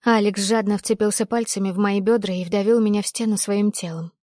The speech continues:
Он схватился за подол платья и грубо задрал его вверх. До боли сжал мои обнажённые ягодицы. "Алекс, прекрати!" Но сопротивления оказались бесполезными, слабыми. Они разбивались об Алекса,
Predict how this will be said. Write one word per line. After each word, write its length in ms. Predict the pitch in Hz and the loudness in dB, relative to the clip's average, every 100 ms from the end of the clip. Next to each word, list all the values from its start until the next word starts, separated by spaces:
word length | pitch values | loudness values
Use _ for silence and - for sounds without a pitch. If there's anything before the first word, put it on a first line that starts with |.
| _ _ _ - | _ _ _ 0
Он 160 | 220 | 2
схватился 600 | 208 - 220 233 226 - | 2 0 0 0 0 0
за 100 | 214 | 0
подол 340 | 220 220 220 220 | 0 2 2 2
платья 500 | 233 254 226 180 180 | 2 0 -2 -4 -4
и 20 | |
грубо 260 | 185 202 202 | -2 0 0
задрал 360 | 214 202 202 | -2 -2 -2
его 240 | 190 208 214 | -2 -2 -2
вверх. 420 | 180 170 - - _ _ _ - | -4 -8 -10 -18 _ _ _ -2
До 220 | 208 202 | 2 2
боли 320 | 196 214 196 | 2 0 0
сжал 320 | 190 180 196 | -4 -2 0
мои 220 | 196 202 196 | 0 0 0
обнажённые 640 | 190 208 196 208 208 220 | 0 0 0 0 2 0
ягодицы. 600 | 185 175 175 175 - 180 - _ _ _ _ _ _ - | -2 -6 -10 -8 -8 -8 -14 _ _ _ _ _ _ 0
"Алекс, 440 | 247 226 220 - | 2 4 2 -2
прекрати!" 680 | - 262 277 294 - 277 220 - _ _ _ _ _ | -2 0 2 0 0 0 -2 -6 _ _ _ _ _
Но 180 | 233 233 | 2 2
сопротивления 680 | 220 233 220 240 240 233 202 | 2 -2 -2 2 4 4 2
оказались 480 | 190 208 208 208 202 | -2 -4 -2 -2 -2
бесполезными, 760 | 214 - 226 220 185 175 175 - _ | -2 -2 -2 -2 -4 -6 -8 -12 _
слабыми. 600 | - 262 254 202 180 175 - _ _ - | -2 2 4 2 -2 -4 -10 _ _ 0
Они 240 | 233 233 | 4 6
разбивались 680 | 233 208 254 254 247 185 - | 4 4 4 4 2 -2 -6
об 120 | 185 | -2
Алекса, 440 | 220 202 - - | -2 -2 -4 -6